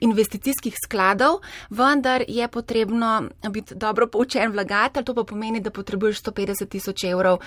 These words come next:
za to, da vložiš v to, ne. In dostikrat pozabljamo, da je potrebno naš portfelj imeti razpršen in ne skoncentriran samo v eni naložbi. Samo toliko sem želela povedati, ker recimo v te naložbe druge greš lahko z bistveno manjšimi vložki,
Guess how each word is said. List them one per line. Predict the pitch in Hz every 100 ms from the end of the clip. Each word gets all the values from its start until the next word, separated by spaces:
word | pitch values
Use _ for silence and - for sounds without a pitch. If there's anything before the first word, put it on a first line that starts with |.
| - -
za | 185
to, | 202
da | 190 190
vložiš | 180 180 175 165 170
v | 165
to, | - 98
ne. | 107 196 - - - -
In | - 220
dostikrat | 247 262 262 294
pozabljamo, | - 226 220 220 247 226
da | 208 208
je | 208
potrebno | 208 - 226 214
naš | 208 214
portfelj | - 185 - 220 214
imeti | 196 196 - - -
razpršen | 202 196 - 185 - 233 226 - -
in | 214 220
ne | 226
skoncentriran | 220 - 185 185 185 208 202 196
samo | - 196 196
v | 190 -
eni | 170 170 - -
naložbi. | 185 180 170 - 143 - - - - -
Samo | 277 262
toliko | 269
sem | 269
želela | 233 240 254
povedati, | 233 233 254 233 -
ker | 226
recimo | 208 208 262 247 - -
v | 226
te | 277 269
naložbe | 220 233 262 233 220
druge | 233 240 220
greš | 202 214
lahko | 196 233
z | 202
bistveno | 202 233 220 214
manjšimi | 190 185 202 247 208
vložki, | 202 240 254 -